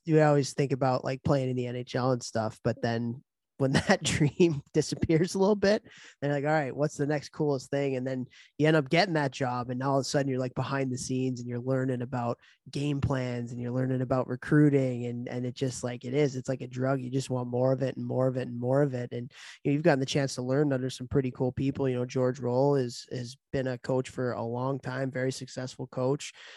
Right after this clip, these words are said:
Um, got to play, obviously, for, for Wayne Wilson, and then got into coaching with Greg Carvel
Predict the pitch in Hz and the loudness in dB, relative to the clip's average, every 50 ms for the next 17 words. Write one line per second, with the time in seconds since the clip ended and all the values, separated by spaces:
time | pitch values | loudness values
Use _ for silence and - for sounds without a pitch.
0 | - - - 131 131 123 120 120 120 127 - 135 127 - 127 123 123 123 - _ | -20 -10 -6 -4 -2 -2 -2 -4 -6 -4 -4 -4 -4 -4 -6 -10 -10 -14 -20 _
1 | _ - - 139 135 135 127 131 127 135 127 - 139 135 127 - - 127 120 120 | _ -4 -2 0 0 0 0 0 -2 -2 -2 0 0 -2 -2 0 0 0 0 0
2 | - 127 127 127 131 135 131 127 123 123 131 143 139 - 143 139 139 135 127 123 | -2 -2 0 2 2 2 2 2 2 2 2 2 0 0 -2 0 0 0 0 0
3 | 123 123 123 127 127 123 - 135 127 123 123 123 127 - - 135 127 131 - 135 | -2 -2 -2 -2 -4 -4 -2 -2 0 0 -2 -4 -6 -4 -2 -2 -2 0 -2 -4
4 | 131 127 143 - 135 127 127 127 - - 135 127 131 147 147 139 127 131 - | -6 -6 -4 -2 -2 -2 -2 -2 -4 -4 -2 0 2 2 4 2 2 2 0